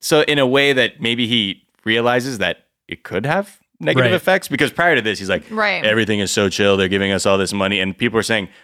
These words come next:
Speaker 1: "No, no, no, but the consumers ultimately pay this tax on the incoming goods.
Speaker 2: Right.
Speaker 1: Like, it doesn't
Speaker 3: Right.
Speaker 1: matter. It, th-, that's not how it works."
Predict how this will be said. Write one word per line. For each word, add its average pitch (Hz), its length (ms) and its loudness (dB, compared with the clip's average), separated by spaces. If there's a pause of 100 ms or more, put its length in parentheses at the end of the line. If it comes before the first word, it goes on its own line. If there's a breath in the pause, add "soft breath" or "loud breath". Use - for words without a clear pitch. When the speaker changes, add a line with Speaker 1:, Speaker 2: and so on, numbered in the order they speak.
(100)
Speaker 1:
"No, 135 100 0
no, 151 100 2
no, 131 180 2
but 113 220 0 (180)
the 117 80 -2
consumers 123 420 0
ultimately 104 420 0
pay 107 260 0
this 90 180 -6
tax - 400 -6
on 98 100 -4
the 87 80 -8
incoming 92 440 -6
goods. 107 260 0
Speaker 2:
Right. 101 100 -2
Speaker 1:
Like, 104 80 0
it 98 40 2
doesn't 104 140 -2
Speaker 3:
Right. 98 40 -2 (100)
Speaker 1:
matter. 101 240 0
It, 98 240 -10
th-, 101 140 -10
that's - 180 -6
not 107 140 -2
how 98 160 0
it 85 60 -4
works." 98 440 -2